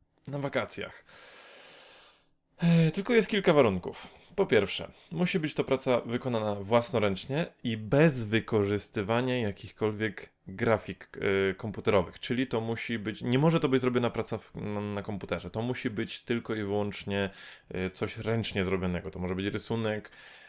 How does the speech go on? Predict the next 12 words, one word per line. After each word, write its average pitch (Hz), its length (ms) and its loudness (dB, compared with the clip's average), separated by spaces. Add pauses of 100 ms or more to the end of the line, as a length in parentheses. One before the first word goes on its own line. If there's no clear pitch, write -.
(160)
to 95 100 -8
może 90 300 0
być 98 160 -4
piosenka, 113 680 0 (380)
to 92 100 -8
może 87 200 -6
być 95 220 -2
wierszyk, 110 640 4
to 92 160 -8
może 90 260 -4
być 98 160 -6
rzeźba, 104 540 4